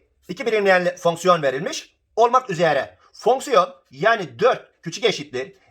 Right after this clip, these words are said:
x kare artı y kare eksi beş küçüktür otuz birmiş. Beşi o tarafa bu tarafa, dokuz küçük eşittir x kare artı y kare.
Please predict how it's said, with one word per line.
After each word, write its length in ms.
x 160
kare 180
artı 500
y 220
kare 160
eksi 360
beş 320
küçüktür 440
otuz 300
birmiş. 400
Beşi 240
o 120
tarafa 300
bu 60
tarafa, 420
dokuz 400
küçük 240
eşittir 540
x 160
kare 340
artı 420
y 320
kare. 360